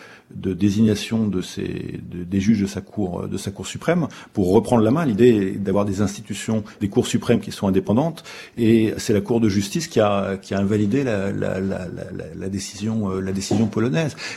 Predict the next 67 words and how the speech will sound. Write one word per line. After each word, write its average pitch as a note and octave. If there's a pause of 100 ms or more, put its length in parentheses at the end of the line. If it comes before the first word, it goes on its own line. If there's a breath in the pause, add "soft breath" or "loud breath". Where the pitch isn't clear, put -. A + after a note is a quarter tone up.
(120 loud breath)
Donc C3
il B2+
y -
a, A2
il A2+
y G#2+
a, G#2+
il A#2+
y A2+
a A2
d'autres D#3
remparts, C3
et A#2
il A2+
y G#2+
a, A#2
euh, G2+ (120)
notamment A#2+
des B2
remparts, G2+
euh, G2+ (640 loud breath)
des -
remparts, G#2
euh, G2
juridiques. G#2
Et A2+
puis F3+
il D#3+
y C3+
a E3
le D#3+
débat C#3+
public. G3 (480 soft breath)
Il G#2
y A#2
a -
le B2+
débat A#2
public C3+
et D#3+
il D3+
y C3+
a B2+
en A#2+
Pologne F3
des A#2+
gens F3
qui C3+ (360 loud breath)
considère A2
que -
l'état A2+
de G2
droit, F#3+
ben, -
c'est -
très A#2
important. C#3
Il G3+
y B2+
a -
une G2
partie -
importante C3
de A2+
la G2+
société A2
civile A2+